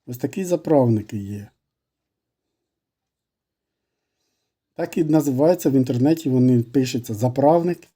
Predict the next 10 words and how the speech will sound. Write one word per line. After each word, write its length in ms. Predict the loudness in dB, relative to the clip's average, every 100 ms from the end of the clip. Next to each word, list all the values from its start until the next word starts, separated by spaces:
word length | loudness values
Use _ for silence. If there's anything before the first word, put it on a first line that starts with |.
| -4
нитки 580 | 0 0 -2 -8 -14 -14 _ _ _ _ _ _ _ -10
для 360 | 0 0 0 -4 -6
Джаном. 500 | 0 2 2 0 -4 _ _ _ _ -18
От. 320 | -18 -18 _ _ _ _ -6
Ну, 160 | -6
щось 260 | -4 -4 -4
отак 320 | -6 -6 -2
я, 180 | -2 -2 -2
ну, 280 | 2 2 2
задаю 580 | -2 0 0 0 -2